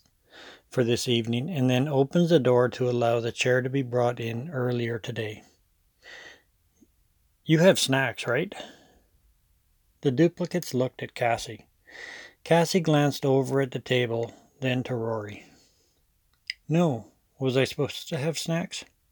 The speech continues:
Carly stepped back to peek around the corner at the counter on the other side of the divider wall.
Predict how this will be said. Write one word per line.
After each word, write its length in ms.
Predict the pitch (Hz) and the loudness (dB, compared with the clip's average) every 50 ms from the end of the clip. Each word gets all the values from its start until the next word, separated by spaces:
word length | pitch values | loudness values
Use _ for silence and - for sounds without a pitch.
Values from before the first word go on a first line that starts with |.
| _ _ _ _ _ _ _ _ _ _ _ _ _ _ _ _ _ _ _ _ _ _ _ - - - - - - - - _ _ | _ _ _ _ _ _ _ _ _ _ _ _ _ _ _ _ _ _ _ _ _ _ _ -20 -20 -20 -20 -20 -20 -20 -20 _ _
Carly 340 | - - 170 208 226 214 185 | -2 2 2 2 2 2 0
stepped 380 | - - - 147 143 139 - - | 0 0 2 2 0 0 0 0
back 280 | - 120 123 127 - | 2 4 4 2 0
to 100 | - - | -4 -10
peek 320 | 104 - - 131 123 - - | -10 -6 -4 -4 -4 -2 -4
around 280 | 120 117 120 117 117 | -2 -2 0 0 0
the 80 | 120 117 | -2 -4
corner 420 | - - 123 117 120 117 113 117 | -4 -2 -2 -2 -2 -2 -4 -4
at 180 | 117 113 - - | -6 -8 -10 -14
the 100 | - - | -18 -12
counter 520 | - - 131 127 123 117 - 135 135 151 | -6 -4 -2 -2 -2 -2 -2 -4 -4 -4
on 140 | 139 123 120 | -4 -4 -4
the 120 | 120 123 131 | -4 -4 -4
other 220 | 127 123 135 131 | -4 -4 -4 -4
side 320 | - - 135 123 120 117 | -4 -2 -2 -2 -2 -2
of 120 | 123 123 113 | -4 -6 -6
the 100 | 127 123 | -6 -8
divider 400 | 110 120 117 117 117 110 110 107 | -6 -4 -6 -4 -6 -8 -10 -12
wall. 320 | - - 113 92 - - | -12 -12 -12 -12 -12 -14